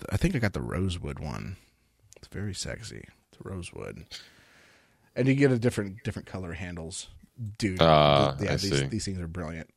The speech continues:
Speaker 1: I love it. So there was, I, f-, I found out what this other thing was, 'cause the last time we were saying, like, there was, there was some weird thing that I clicked on and it says,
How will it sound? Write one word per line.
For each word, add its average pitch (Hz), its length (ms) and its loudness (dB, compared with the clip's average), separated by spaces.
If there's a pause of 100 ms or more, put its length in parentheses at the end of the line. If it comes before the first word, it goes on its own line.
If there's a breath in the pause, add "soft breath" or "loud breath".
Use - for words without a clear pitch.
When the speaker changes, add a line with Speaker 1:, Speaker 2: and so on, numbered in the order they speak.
(120)
Speaker 1:
I 95 40 -10
love 92 220 -12
it. 90 100 -14 (1080 soft breath)
So 190 160 10
there 202 160 12
was, 202 280 12
I, 175 80 6
f-, - 180 4
I 190 80 4
found 339 240 8
out 320 80 4
what 247 80 4
this 175 120 2
other 180 200 10
thing 160 160 4
was, 107 220 6
'cause 135 180 4
the 135 40 4
last 156 300 10
time 202 140 8
we 156 100 8
were 139 100 8
saying, 151 220 6
like, 123 160 6
there 160 100 8
was, 156 200 8
there 156 120 6
was 151 120 8
some 220 240 6
weird 151 280 10
thing 143 180 8
that 131 100 8
I 117 100 8
clicked - 320 0
on 139 140 6
and 117 100 6
it 107 80 2
says, 110 200 0